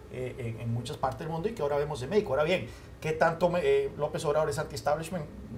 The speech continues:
Eh, o, o, eh, o más bien outsider, no, si hasta ha sido un insider toda su vida, ha sido un candidato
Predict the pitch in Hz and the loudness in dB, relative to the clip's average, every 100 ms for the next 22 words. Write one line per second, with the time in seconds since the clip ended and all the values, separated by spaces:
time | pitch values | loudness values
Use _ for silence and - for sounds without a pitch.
0 | - 170 160 139 143 139 139 139 131 127 | 4 6 8 4 4 8 6 6 -2 2
1 | 147 180 165 156 - 175 175 208 - - | 2 2 2 2 6 6 8 8 8 2
2 | 131 139 - 113 117 107 - - 123 175 | -6 2 2 2 -4 -4 -2 0 0 0
3 | 180 135 160 156 - 156 147 113 151 202 | 2 4 4 4 4 4 4 0 -2 -2
4 | 101 117 135 139 135 127 139 - 139 | -2 -4 -4 -4 -4 -2 -2 0 -2